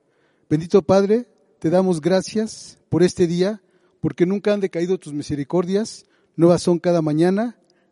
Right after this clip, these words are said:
grande es tu fidelidad. Gracias por tu palabra que es viva y eficaz y más cortante que toda espada de dos filos. Gracias por tu Espíritu Santo que nos guía a toda verdad,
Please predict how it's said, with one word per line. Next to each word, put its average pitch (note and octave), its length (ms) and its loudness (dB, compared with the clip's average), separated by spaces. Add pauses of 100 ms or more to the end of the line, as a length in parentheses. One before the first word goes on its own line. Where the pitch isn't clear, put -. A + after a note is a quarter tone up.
grande E3+ 500 0
es E3 380 -2
tu - 140 -10
fidelidad. C3+ 680 -2 (580)
Gracias G3 300 2
por D#3 160 0
tu - 80 -6
palabra F#3 400 2
que F#3+ 120 -2
es F3 100 -2
viva F#3 200 2
y D#3+ 60 4
eficaz - 640 -4 (200)
y D#3+ 60 -4
más F#3 220 0
cortante F3 480 -2
que D3 80 -10
toda E3+ 180 -2
espada E3+ 540 -2
de C#3 100 -10
dos D#3+ 220 -2
filos. D#3+ 600 -6 (440)
Gracias E3 440 -2
por - 160 -6
tu D3+ 120 -4
Espíritu F3+ 400 -4
Santo F3+ 440 -2 (380)
que E3 100 4
nos E3+ 160 6
guía G#3+ 180 4
a - 20 -4
toda G#3 240 6
verdad, F3 500 0